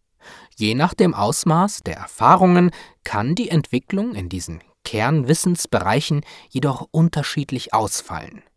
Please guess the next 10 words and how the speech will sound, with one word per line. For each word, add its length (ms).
Die 100
Entwicklung 540
muss 380
also 460
nicht 640
gleichförmig 1080
in 120
allen 320
Entwicklungsbereichen 920
sein. 340